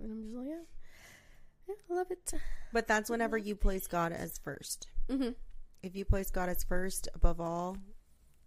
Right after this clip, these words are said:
Speaker 2: because it even says, like, "Treat your wife
Speaker 1: Mm-hmm.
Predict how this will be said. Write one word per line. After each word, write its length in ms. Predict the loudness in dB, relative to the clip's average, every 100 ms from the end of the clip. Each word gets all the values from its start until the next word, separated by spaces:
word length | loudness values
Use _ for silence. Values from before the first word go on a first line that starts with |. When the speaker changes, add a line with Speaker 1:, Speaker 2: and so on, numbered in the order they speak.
| -16 -10
Speaker 2:
because 340 | -6 -6 -4
it 120 | -4
even 320 | -4 -4 -4
says, 360 | 0 0 0 -6
like, 280 | -6 -6 -6 -8 -8 -8 -10 -12 -18 _ -14
"Treat 320 | -10 -10 -8
your 100 | -6
wife 500 | -2 -2 -2 -6 -20 -16 -10 2
Speaker 1:
Mm-hmm. 180 | 2